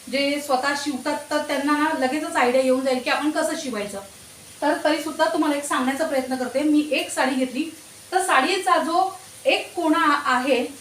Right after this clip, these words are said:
तो पकडून, म्हणजे समजा पदर, म्हणजे समजा पदर न घेता जी आतली बाजू आहे ना साडीची, ती मी घेतली आणि त्याच्यातून मी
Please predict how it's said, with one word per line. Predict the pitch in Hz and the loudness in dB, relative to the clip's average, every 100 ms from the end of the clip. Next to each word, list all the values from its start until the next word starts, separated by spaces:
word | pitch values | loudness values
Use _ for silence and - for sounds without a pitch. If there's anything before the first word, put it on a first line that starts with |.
| - | -4
तो | |
पकडून, | 294 294 302 294 | -2 0 4 4
म्हणजे | 262 311 | 4 -2
समजा | 311 269 339 - - - - | -2 0 0 -2 -12 -16 -2
पदर, | 285 330 349 403 - - - - - - - - - - - - - - | 0 4 4 4 -10 -20 -20 -20 -20 -20 -20 -20 -20 -20 -20 -20 -20 -8
म्हणजे | 254 294 370 | -4 -2 0
समजा | 381 370 | 4 4
पदर | 381 349 302 349 370 | 2 2 6 6 6
न | 370 | 4
घेता | 311 320 320 - - - 226 | 2 0 0 -2 -12 -16 -2
जी | 311 320 | -2 0
आतली | 262 254 311 | 0 0 0
बाजू | 349 320 320 | 2 2 2
आहे | 311 294 | 2 2
ना | 262 294 | 0 0
साडीची, | 254 233 240 339 - - - - | 0 -2 -2 -4 -6 -12 -20 -4
ती | 349 370 | 2 4
मी | 370 | 4
घेतली | 330 - 294 381 - - - | 0 0 -2 -2 -8 -14 -4
आणि | 330 | -2
त्याच्यातून | 370 359 370 381 370 381 | -2 -4 -4 2 2 4
मी | 370 | 2